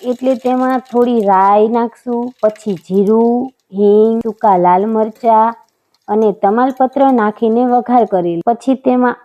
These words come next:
આદુ, લસણ, મરચાંની પેસ્ટ નાખશું. પછી તેમાં સુરણ, બટેટા, શક્કરિયા નાખીને થોડું હલાવી લેશું. ત્યારબાદ ઉપરથી થોડી હળદર અને મીઠું નાખીને મિક્સ કરી લેશું. ત્યારબાદ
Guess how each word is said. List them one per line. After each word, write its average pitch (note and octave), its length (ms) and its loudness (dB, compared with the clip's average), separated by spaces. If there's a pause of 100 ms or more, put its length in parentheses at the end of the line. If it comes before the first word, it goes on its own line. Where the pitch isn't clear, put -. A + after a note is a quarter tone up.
(140)
આદુ, B3+ 260 -2
લસણ, B3 540 0
મરચાંની G#3 560 -2
પેસ્ટ C4 420 -2
નાખશું. F3 460 -14
પછી C#4+ 520 0 (160)
તેમાં C4 460 -2
સુરણ, A#3+ 640 0 (300)
બટેટા, A3+ 600 0 (160)
શક્કરિયા C#4 640 0
નાખીને B3+ 480 -2 (240)
થોડું A#3+ 300 0
હલાવી G#3 440 4
લેશું. E3 340 -8 (100)
ત્યારબાદ C4 540 2 (200)
ઉપરથી C4 440 -2 (160)
થોડી A#3+ 320 0
હળદર G3 400 2 (140)
અને C4 260 -2
મીઠું A#3+ 500 -2
નાખીને A#3+ 400 -4 (140)
મિક્સ D4 320 -8
કરી E3+ 240 0
લેશું. D#3+ 340 -12 (140)
ત્યારબાદ B3+ 580 2